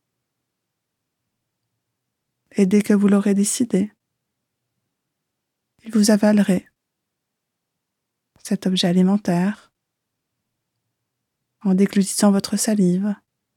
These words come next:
et en imaginant cet objet, eh bien, qui descend dans votre estomac. Soyez pleinement conscient,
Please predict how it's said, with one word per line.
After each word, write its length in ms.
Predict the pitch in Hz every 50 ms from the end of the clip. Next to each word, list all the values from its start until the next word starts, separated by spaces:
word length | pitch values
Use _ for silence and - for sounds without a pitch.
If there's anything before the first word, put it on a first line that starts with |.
| _ _ _ _ _ _ _ _ _ _ _ _ _ -
et 40 | 262
en 140 | 247 240
imaginant 560 | 233 220 214 220 214 202 - 208 185 180 185 196
cet 240 | - 208 202 -
objet, 400 | 214 202 208 202 - 185 190 - _ _ _ _ _ _ _ _ _ _ _ _ _ _ _ _ _ _ _ _ _ _ _ _ _ -
eh 100 | 254 214
bien, 160 | 202 196 196
qui 220 | - - - 233
descend 440 | 214 240 220 214 - - - - - - _ _ _ _ _ _ _ _ _ _ _ _ _ _ _ _ _ _ _ _ -
dans 100 | - 202
votre 280 | 196 202 196 - - 202
estomac. 480 | 190 - - - 214 202 185 185 - _ _ _ _ _ _ _ _ _ _ _ _ _ _ _ _ _ _ _ _ _ _ _ _ _ _ _ _ _ _ _ _ _ _ _ _ _ _ _ _ _ _ _ _ _ _ _ _ _ _ _ _ _ _ _ _ _ _ _ _ _ _ _ _ _ _ _ _ _
Soyez 340 | - - - 214 196 196 196
pleinement 340 | - - 196 196 196 196 202
conscient, 600 | - - 214 214 - - - - 185 185 196